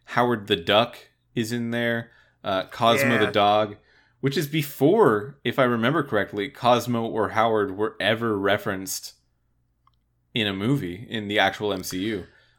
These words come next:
Speaker 1: So
Speaker 2: Um, Howard is in the post credits for the first movie.
Speaker 1: Is it the first one? I thought he was in the second one for a second. Yeah, no, you're right.
Speaker 2: I think, I think it's all of 'em.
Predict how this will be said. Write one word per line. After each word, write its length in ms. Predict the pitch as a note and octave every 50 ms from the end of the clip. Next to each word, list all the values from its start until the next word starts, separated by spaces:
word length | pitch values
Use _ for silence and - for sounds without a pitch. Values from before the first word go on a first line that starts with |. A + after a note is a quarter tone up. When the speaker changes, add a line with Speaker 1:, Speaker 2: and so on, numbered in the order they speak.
| _
Speaker 1:
So 140 | _ - -
Speaker 2:
Um, 440 | G3 G#3+ G#3 G#3 G#3 G3+ G3+ G3 - - _ _ _ _ _
Howard 680 | - - G#3 A#3 C#4 D#4 E4+ F4+ F4 E4+ E4 D4 C4+ - _ -
is 400 | A3 A#3 A3 G3+ F3+ F3 G#3 - _
in 320 | - G3+ G#3 A3 G#3+ G#3 G3+
the 60 | F#3+
post 340 | - - G3 F#3+ F#3+ - -
credits 360 | - - G3 F#3 F#3 E3+ -
for 100 | - F#3
the 80 | D#3+ D#3
first 320 | - - F3 E3 - -
movie. 180 | A#2+ G#2 G2 D3+
Speaker 1:
Is 80 | D3
it 120 | D3 D#3+ C#3+
the 80 | D3
first 300 | C#3+ - - D3+ D3+ D3
one? 120 | - F3+ E3+
I 40 | D#3+
thought 140 | D#3 E3 D3+
he 60 | C#3+
was 140 | B2+ A#2 A2
in 60 | A2
the 80 | G2+ F2+
second 280 | - - F#2+ E2+ F2+
one 140 | F2+ F2 E2+
for 120 | - -
a 60 | F2 E2+
second. 260 | - F2+ F2 - -
Yeah, 240 | B2 A#2 G#2 G2+ G2+
no, 120 | G#2+ G#2 G2+
you're 180 | G2+ G#2 G#2+
right. 220 | G2+ F#2 E2+ E2+ F2 -
Speaker 2:
I 100 | - E3+
think, 240 | E3 A3 B3+ B3+ A3+ E3+
I 60 | F#3
think 140 | F3+ C4+ C#4
it's 100 | G#3+ -
all 220 | F3 F3 G#3 A3+ G3
of 120 | C#3+ F#2+
'em. 200 | G2 F#2 G2 A2+